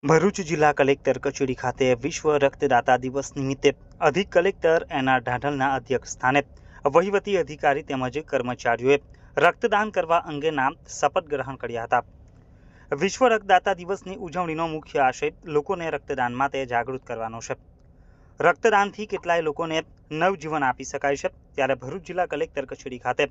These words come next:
વિશ્વ રક્તદાતા દિવસ નિમિત્તે અધિક કલેક્ટર એન આર ઢાઢલના અધ્યક્ષ સ્થાને વહીવટી અધિકારી તેમજ કર્મચારીઓએ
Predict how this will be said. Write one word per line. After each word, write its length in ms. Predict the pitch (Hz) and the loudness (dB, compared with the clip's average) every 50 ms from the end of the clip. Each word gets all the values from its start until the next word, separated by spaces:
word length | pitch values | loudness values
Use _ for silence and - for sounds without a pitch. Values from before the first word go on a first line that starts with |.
| _ _ - - - - - - 156 | _ _ -20 -20 -20 -8 -2 -2 -2
વિશ્વ 320 | 143 175 214 - - 226 233 | 0 0 -4 -2 0 2 2
રક્તદાતા 540 | 226 208 202 - - 180 165 160 175 175 | 2 2 0 -2 0 -2 0 2 2 0
દિવસ 300 | 170 160 147 151 151 - - | 0 -2 -6 -10 -10 -10 -8
નિમિત્તે 380 | 151 143 151 147 - 151 151 160 - - - | -10 -8 -8 -8 -4 -2 -2 -2 -2 -4 -8
અધિક 240 | 175 143 139 143 - | -8 -6 -6 -8 -6
કલેક્ટર 480 | - 139 135 156 156 - - 151 151 139 - | -6 -4 -4 -4 -6 -4 -4 -4 -4 -4 -6
એન 140 | 156 135 | -8 -6
આર 120 | 127 123 123 | -6 -6 -4
ઢાઢલના 440 | - 123 120 120 143 151 156 151 160 | -4 -6 -6 -4 -4 -4 -4 -4 -6
અધ્યક્ષ 400 | 175 165 143 123 135 127 - - | -6 -6 -10 -10 -12 -12 -12 -12
સ્થાને 320 | - - 127 131 147 139 - - - - - - - - | -10 -6 -4 -2 -2 -2 -4 -6 -20 -20 -20 -20 -14 -2
વહીવટી 440 | - 151 180 220 233 233 220 220 233 | 4 4 4 4 4 0 -2 0 -2
અધિકારી 440 | 214 175 160 175 - 180 165 160 185 | -4 -4 -4 -6 -4 -2 -2 -2 -4
તેમજ 320 | - - 147 147 143 131 | -6 -8 -6 -6 -6 -6
કર્મચારીઓએ 760 | 135 - 131 123 123 127 123 - 123 123 127 139 139 143 151 | -6 -8 -8 -8 -8 -10 -10 -8 -8 -8 -4 -2 0 0 0